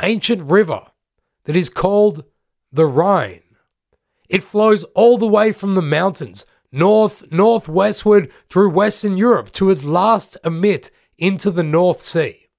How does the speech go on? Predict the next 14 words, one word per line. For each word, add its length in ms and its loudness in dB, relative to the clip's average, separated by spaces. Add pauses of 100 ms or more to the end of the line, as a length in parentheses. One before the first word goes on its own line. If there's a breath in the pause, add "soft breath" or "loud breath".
(500)
The 80 -8
whole 260 2
way 220 2
along, 400 0
it 160 -6
performs 580 -2 (220 soft breath)
all 280 0
of 100 -4
the 100 0
functions 600 -4
we 140 -2
spoke 460 -2
of 180 0
before. 540 -4